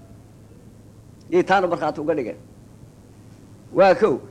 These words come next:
Haddaba iyadoo sidaas ay tahay, anigu waxaan qabaa nimanka iyagii, nimanka Soomaalida ugu wanaagsan, waxay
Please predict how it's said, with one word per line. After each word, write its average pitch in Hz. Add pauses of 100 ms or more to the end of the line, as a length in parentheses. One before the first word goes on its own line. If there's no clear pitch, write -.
(120)
Haddaba 247
iyadoo 262
sidaas 220
ay 190
tahay, 175 (380)
anigu 262
waxaan 233
qabaa 190
nimanka 208
iyagii, 156 (840)
nimanka 233
Soomaalida 208
ugu 208
wanaagsan, 202
waxay 196